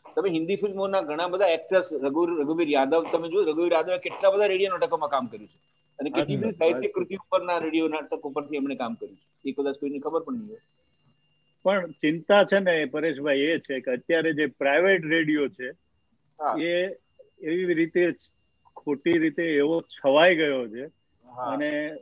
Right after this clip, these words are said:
Speaker 2: ઉત્ભો-, ઉપભોક્તા, અ,
Speaker 1: હા.
Speaker 2: એપ્રોચથી આપણા લિસનર્સને હવે ભટકાવી રહ્યા છીએ આપણે.
Speaker 1: હા, એટલે એમાં એ,
Speaker 2: એટલે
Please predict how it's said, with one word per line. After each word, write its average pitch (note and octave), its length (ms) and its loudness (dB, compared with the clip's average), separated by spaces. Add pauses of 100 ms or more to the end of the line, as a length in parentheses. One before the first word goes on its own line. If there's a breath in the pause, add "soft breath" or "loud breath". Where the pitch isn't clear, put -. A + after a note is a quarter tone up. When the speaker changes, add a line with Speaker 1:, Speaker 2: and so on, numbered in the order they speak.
(220)
Speaker 2:
ઉત્ભો-, D3+ 480 -2
ઉપભોક્તા, E3+ 920 4
અ, - 680 -14
Speaker 1:
હા. C3+ 140 -2
Speaker 2:
એપ્રોચથી D3 920 -2 (560)
આપણા C#3+ 360 -4
લિસનર્સને C#3+ 800 -2
હવે C3 220 4
ભટકાવી A#2 540 -2
રહ્યા F2+ 220 -14
છીએ F#2+ 220 -20
આપણે. F#2+ 320 -20 (120)
Speaker 1:
હા, D3 100 -2
એટલે C3+ 240 -4
એમાં E3 280 -4
એ, E3 100 -2
Speaker 2:
એટલે - 560 -6